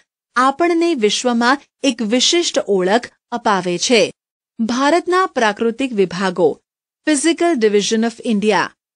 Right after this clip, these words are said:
ભારતના ભૂપૃષ્ઠની આધારે તેના પ્રાકૃતિક વિભાગો પાડવામાં આવ્યા છે. ઉત્તરમાં આવેલો મહદંશે હિમાલય સીમા રક્ષકનું કાર્ય કરે છે. તેની ઉત્તર દક્ષિણ ફેલાયેલી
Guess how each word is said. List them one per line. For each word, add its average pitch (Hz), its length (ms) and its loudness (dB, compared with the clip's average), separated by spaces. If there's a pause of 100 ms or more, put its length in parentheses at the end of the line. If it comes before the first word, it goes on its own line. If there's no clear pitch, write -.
(640)
ભારતના 277 720 0
ભૂપૃષ્ઠની 240 920 -2
આધારે 196 680 -2
તેના 311 580 -2
પ્રાકૃતિક 285 680 -2
વિભાગો 208 580 -2
પાડવામાં 190 640 -4
આવ્યા 185 400 -4
છે. 202 400 0 (600)
ઉત્તરમાં 320 540 0
આવેલો 240 480 0
મહદંશે 226 960 0 (340)
હિમાલય 277 520 2
સીમા 302 460 0
રક્ષકનું 247 600 -2
કાર્ય 196 400 -2
કરે 185 320 -4
છે. 208 380 2 (280)
તેની 220 300 2
ઉત્તર 226 380 0
દક્ષિણ 214 440 -4
ફેલાયેલી 202 720 -2